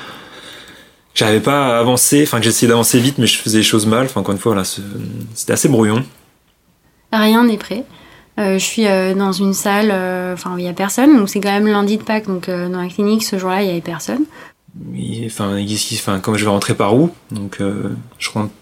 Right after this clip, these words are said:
Speaker 1: enfin, j'essaie de passer par l'entrée habituelle dans laquelle on allait pour les consultations, donc fermée,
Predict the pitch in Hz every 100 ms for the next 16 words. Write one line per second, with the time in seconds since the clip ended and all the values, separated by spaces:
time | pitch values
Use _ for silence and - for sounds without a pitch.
0 | _ - 101 - - 110 101 110 - -
1 | 101 101 - 110 107 113 107 98 95 101
2 | 98 98 107 110 104 101 98 - 104 -
3 | 120 123 95 - 98 104 113